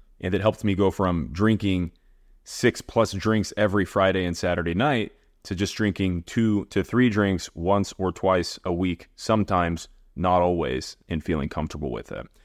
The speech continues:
The first thing I did was I had to figure out how to deal with the social pressures of alcohol. So I started by telling my friends that I'm cutting back on alcohol.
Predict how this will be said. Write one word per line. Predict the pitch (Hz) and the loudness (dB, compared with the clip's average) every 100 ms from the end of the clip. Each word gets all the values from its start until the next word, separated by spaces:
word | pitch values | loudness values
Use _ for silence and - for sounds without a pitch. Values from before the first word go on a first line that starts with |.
| _ - | _ -8
The | 90 | 0
first | 143 165 - | 4 4 4
thing | 120 | 2
I | 95 | 2
did | 85 98 85 | 0 0 0
was | 85 85 76 64 - _ - | 0 -2 -2 -4 -10 _ -10
I | 87 | -2
had | 98 | -2
to | |
figure | - 104 98 | 0 0 2
out | 92 | 0
how | 104 | 0
to | 87 | -4
deal | 82 92 | 0 0
with | 87 - | 0 -2
the | 95 | -8
social | - 98 95 - 85 | -2 0 0 -2 -8
pressures | - - - 50 - - _ _ _ _ _ | -6 -6 -6 -8 -10 -16 _ _ _ _ _
of | 95 - | -12 -6
alcohol. | 71 - - - - - _ - _ - _ - _ _ | -6 -6 -8 -10 -10 -14 _ -20 _ -20 _ -20 _ _
So | - 82 | -4 0
I | 80 | 0
started | - 139 135 | 4 6 6
by | 101 | 4
telling | 87 - 120 113 104 | 0 0 2 4 2
my | 95 | 0
friends | - 95 85 - - - | 0 0 0 -4 -10 -8
that | 82 87 | 0 0
I'm | 73 | 0
cutting | - 87 82 | 0 0 2
back | 76 62 - _ _ - - | 0 -2 -4 _ _ -16 -4
on | 85 | -2
alcohol. | 71 - - 50 50 | -2 -4 -8 -8 -8